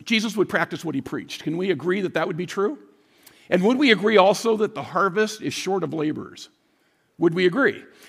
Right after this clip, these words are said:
And would we agree that we're supposed to pray to the Lord of the harvest that he would send laborers into the field? Which means Jesus has probably all through his ministry been praying to the Father saying, "Who should I call? Where are the laborers that I can send into the field?"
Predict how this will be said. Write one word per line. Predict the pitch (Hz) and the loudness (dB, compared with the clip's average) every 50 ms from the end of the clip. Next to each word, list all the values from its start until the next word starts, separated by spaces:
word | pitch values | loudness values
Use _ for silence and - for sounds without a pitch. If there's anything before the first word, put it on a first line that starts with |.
| - | -4
And | - 190 190 202 | 0 2 4 4
would | 247 254 | 4 4
we | 269 294 302 | 4 4 4
agree | 302 202 208 220 208 | 4 2 2 0 0
that | 202 220 | 2 0
we're | 214 180 | 0 -2
supposed | - - 214 - - | -2 -2 -6 -4 -4
to | 196 | -8
pray | - - - 226 233 254 269 - | -8 -8 -2 0 2 2 2 0
to | 269 202 | -4 -4
the | 214 | -4
Lord | 185 180 196 214 233 | -2 0 2 2 2
of | 226 202 | 2 0
the | 196 | -2
harvest | - 151 156 143 135 135 165 175 - | -2 0 0 -2 0 -2 -4 -4 -4
that | 175 143 | -6 -6
he | 190 202 | -6 -2
would | 175 170 156 | -2 -2 -2
send | - 185 175 180 | -2 -6 -6 -4
laborers | 170 185 180 180 170 185 180 160 - | -2 0 0 0 2 0 -4 -2 -2
into | 160 147 151 | -4 -6 -6
the | 135 | -8
field? | 110 - 208 202 151 101 - - - _ _ _ _ _ _ _ _ _ _ _ _ _ - - | -8 -6 -4 -4 -4 -6 -8 -16 -20 _ _ _ _ _ _ _ _ _ _ _ _ _ -20 -4
Which | - 233 220 240 | -2 -2 0 2
means | 247 220 160 147 | 2 2 2 0
Jesus | 127 180 254 302 320 277 330 302 - | -2 0 2 2 2 2 2 0 2
has | 233 190 - | 0 -2 -2
probably | - 208 208 233 240 233 185 175 175 180 | -2 2 2 4 4 4 2 2 0 0
all | - 180 208 262 285 | 2 2 4 4 4
through | 277 - 294 277 269 | 2 0 -4 -2 -2
his | 247 254 226 160 | 0 0 -2 -2
ministry | 220 220 214 208 185 - - 156 156 156 147 | -2 -4 -2 -4 -4 -6 -6 -6 -6 -6 -4
been | 143 220 214 175 | -2 -2 -2 -2
praying | - - 233 233 277 311 330 | -4 -4 -2 -2 0 0 0
to | 302 208 | 0 -2
the | 160 139 | -4 -4
Father | - 143 139 143 143 165 | -2 0 0 0 0 -2
saying, | 156 - - 277 277 226 190 165 160 - - - - _ | -6 -2 0 2 2 2 2 0 -4 -6 -10 -20 -20 _
"Who | - 220 277 320 | 0 4 4 6
should | - - 240 220 220 | 6 6 6 6 8
I | 220 214 214 | 8 6 6
call? | - - 247 220 156 107 98 - - - - - - - - - - - - - _ _ - | 6 4 4 4 4 2 0 -8 -16 -20 -20 -20 -20 -20 -20 -20 -20 -20 -20 -20 _ _ -8
Where | - 156 214 269 339 339 | 0 4 6 8 10 10
are | 330 285 | 10 10
the | 254 240 | 8 6
laborers | 196 190 220 240 277 285 220 220 190 185 170 165 135 | 6 8 6 6 6 4 2 2 2 2 2 2 0
that | 180 160 | 0 0
I | - 202 | 0 0
can | - 202 175 | 0 0 -4
send | 160 - 208 202 196 180 | -2 -2 -4 -4 0 0
into | 190 175 165 | -2 -2 -2
the | 156 147 | -6 -6
field?" | - - 185 160 123 - - - | -6 -4 -4 -4 -4 -6 -8 -16